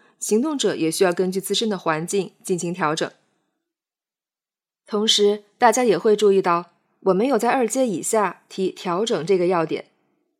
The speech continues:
这是因为你必须先遵守，才能谈自由和灵活。而事情的残酷在于，灵活性往往最容易出现在半途而废的时候。有些人明明是做不到，却说是为了灵活和自由，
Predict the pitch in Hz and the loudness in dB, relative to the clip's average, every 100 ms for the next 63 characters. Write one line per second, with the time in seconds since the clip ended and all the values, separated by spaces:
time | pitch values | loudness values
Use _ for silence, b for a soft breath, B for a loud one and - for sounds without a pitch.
0 | _ - 302 277 262 269 262 226 233 - | _ -2 0 0 -2 0 2 2 0 -4
1 | 175 196 202 220 214 233 233 254 247 240 | -6 -4 -4 -4 0 0 0 -2 0 0
2 | 156 - b b - 180 175 185 175 180 | -2 -6 b b -6 -4 -2 -4 -4 0
3 | 202 170 160 175 175 156 165 170 151 - | 0 2 0 -2 -2 -2 -4 -2 -4 -4
4 | _ _ _ _ _ _ _ _ _ _ | _ _ _ _ _ _ _ _ _ _
5 | _ _ 254 277 330 285 262 233 202 214 | _ _ -4 0 0 0 -2 0 -2 0
6 | 233 214 190 185 170 - _ _ 196 247 | 0 2 2 0 -2 -8 _ _ 2 2
7 | 240 214 220 247 202 - 180 202 180 - | 4 2 2 -2 -2 -4 -2 -2 -2 -2
8 | 285 208 175 170 190 190 175 175 151 220 | -2 0 -2 -4 -2 -2 -2 -4 -4 -4
9 | 190 196 170 185 262 190 - 160 175 143 | -4 -4 -6 -4 -4 -4 -4 -4 -4 -10
10 | _ _ _ _ _ _ _ _ _ _ | _ _ _ _ _ _ _ _ _ _
11 | _ - 175 - 226 220 208 208 208 _ | _ -6 -4 0 0 0 0 -2 -6 _
12 | - 190 254 262 220 208 196 151 180 156 | -2 0 2 0 -2 0 -2 0 0 -2
13 | - b b b b - 214 196 214 220 | -4 b b b b 0 2 2 2 2
14 | 226 220 233 202 175 175 185 190 180 180 | 0 -2 0 2 2 -2 -4 -2 -2 -2
15 | 190 254 208 113 87 | -4 -2 -2 -2 -8